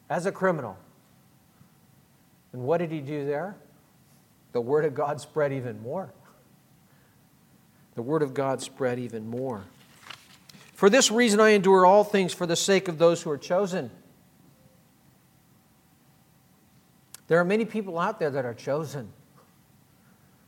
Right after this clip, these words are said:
New King James uses the word elect. And I know we, sh-,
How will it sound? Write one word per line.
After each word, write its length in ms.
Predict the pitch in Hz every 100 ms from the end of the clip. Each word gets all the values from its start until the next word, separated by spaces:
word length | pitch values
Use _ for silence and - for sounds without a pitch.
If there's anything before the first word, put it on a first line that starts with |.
| _ _ _ _ _ _ _ -
New 120 | 151
King 180 | 160 151
James 280 | 143 147 135
uses 260 | 143 127
the 80 | 127
word 180 | 123 127
elect. 580 | 123 123 127 - - - _ _ _
And 120 | 113 123
I 20 |
know 140 | 139
we, 160 | 135 120
sh-, 240 | - -